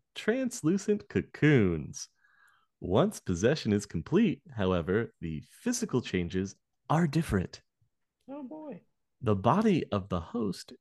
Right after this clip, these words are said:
Speaker 1: takes on an appearance as close to that of an insect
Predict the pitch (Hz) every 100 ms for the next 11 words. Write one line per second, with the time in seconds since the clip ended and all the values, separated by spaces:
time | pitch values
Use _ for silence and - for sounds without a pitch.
0 | - - 156 - 151 143 107 92 - -
1 | 226 143 143 190 - - 98 107 - -
2 | - - 240 285 240 - - 185 170 202
3 | 202 - - 131 113 - - 185 - 185
4 | 180 -